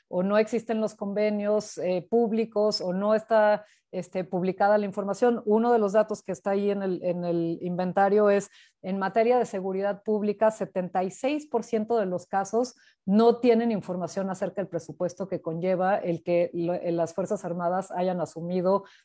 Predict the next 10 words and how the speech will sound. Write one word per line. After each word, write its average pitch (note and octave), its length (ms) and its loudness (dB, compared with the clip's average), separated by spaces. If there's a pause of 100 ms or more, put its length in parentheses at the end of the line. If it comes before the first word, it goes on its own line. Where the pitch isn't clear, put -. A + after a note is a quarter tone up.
esa F#3 240 0
función F3 380 -6
de F3 80 -4
seguridad C#3 520 -6
pública. - 340 -16 (320)
Setenta A3+ 440 2
y A3 40 0
seis A#3 280 -2
por A3 140 -6
ciento. F3+ 380 -12